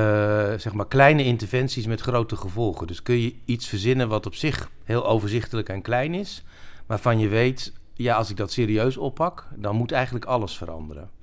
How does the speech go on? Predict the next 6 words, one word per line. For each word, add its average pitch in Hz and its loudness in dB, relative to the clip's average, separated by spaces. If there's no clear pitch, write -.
En 107 -2
één 120 4
voorbeeld 107 2
daarvan 110 2
is 92 -6
bijvoorbeeld 87 -6